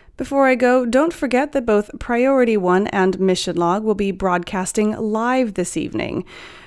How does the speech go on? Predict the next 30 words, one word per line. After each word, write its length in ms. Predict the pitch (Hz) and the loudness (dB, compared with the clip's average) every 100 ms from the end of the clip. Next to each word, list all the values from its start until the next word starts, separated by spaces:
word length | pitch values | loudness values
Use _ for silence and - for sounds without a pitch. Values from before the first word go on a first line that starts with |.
| _ - | _ -2
Priority 400 | 185 190 185 185 | 2 4 4 2
One 200 | 185 220 | 2 2
is 160 | 202 | 0
up 180 | 185 - | -2 -4
first, 420 | - 190 277 - | -2 -2 -2 -4
broadcasting 720 | - 180 170 190 175 - 170 175 | -4 -2 -2 -4 -6 -2 0 0
the 140 | 175 | 0
live 400 | 170 190 302 277 | 0 2 2 0
recording 600 | 247 - 170 160 185 247 | -4 -4 -2 0 0 -2
of 160 | - 180 | -4 -2
the 120 | 190 | -2
show 260 | - 185 180 | 0 2 2
that 160 | 180 | 0
you'll 200 | 202 277 | 2 0
hear 360 | 285 180 165 196 | 0 -2 -2 -2
when 140 | 220 | -4
it 100 | 262 | -4
comes 300 | - 254 247 | -2 -2 -2
out 300 | 180 165 - - | -2 -4 -6 -4
on 140 | 208 | -6
Friday. 580 | - - - - - - - - - - _ | -4 -6 -6 -6 -6 -8 -12 -20 -20 -20 _
Get 120 | 180 | 0
a 40 | 180 | 0
peek 320 | - 185 - | -2 -4 0
at 160 | 170 - | -2 0
how 240 | 180 170 | -2 -2
the 100 | 160 | -2
sausage 480 | - 254 294 269 233 | -2 0 0 0 -2
is 140 | 208 | 0
made 320 | 208 226 277 | 2 2 0